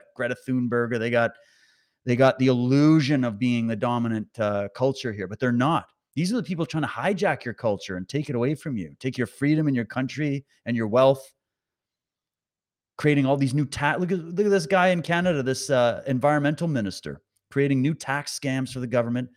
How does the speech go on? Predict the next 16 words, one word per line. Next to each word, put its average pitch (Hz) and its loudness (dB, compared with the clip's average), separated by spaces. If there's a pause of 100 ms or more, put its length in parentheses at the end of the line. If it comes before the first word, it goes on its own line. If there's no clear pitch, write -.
(180)
doing 120 0
his 135 0
job 127 2
to 104 -8
pay 120 -2
his 131 0
masters. 131 -2 (1400)
They're 131 2
all 180 2
puppets 190 -4
on 160 0
a 147 0
string. 139 -2 (880)
And 135 2 (1400)
yet, - 2 (100)
the, 175 2